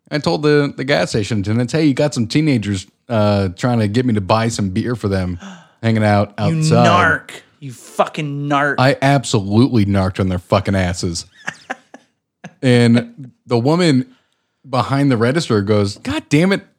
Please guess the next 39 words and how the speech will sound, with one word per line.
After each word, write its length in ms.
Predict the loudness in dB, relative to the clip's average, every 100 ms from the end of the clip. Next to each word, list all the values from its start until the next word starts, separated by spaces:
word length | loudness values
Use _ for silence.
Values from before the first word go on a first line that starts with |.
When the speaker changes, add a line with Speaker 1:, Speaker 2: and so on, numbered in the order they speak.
| -4
Speaker 1:
I've 180 | -4
tried 160 | -2 -2
to 60 | 0
get 220 | -2 -2
them 140 | -4 -2
to 80 |
leave 420 | 0 2 2 2 0
for, 220 | -4 -2
like, 180 | -2 -2
the 60 |
last 300 | -4 -4 -6 -2
two 240 | 0 0
hours." 500 | 2 2 2 -4 -12 _ _ _ _ _
I'm 80 | -2
like, 80 | 0
"Yeah, 300 | 2 2 2
well, 300 | 4 4 2
they're 120 | 0
still 240 | 0 2
out 180 | 2 2
there." 280 | 2 2 0 _ _ _ _ _ _ _ _
So 440 | _ 2 4 2 -4 _ _ _ _ _ _ -16
I 100 | -4
then 240 | 0 2 4
walked 300 | 2 2 2
out 160 | 2
and 80 | 2
I 60 | 0
said, 180 | 0 2
"Ah, 240 | 2 2
sorry, 320 | 0 0 0
man. 200 | 2 2
They 60 | 2
wouldn't 280 | 2 0 0
sell 100 | 0
me 100 | -2
beer 280 | 0 0 0
for 100 | -2
teenagers." 760 | -2 0 0 0 -2 -4 -4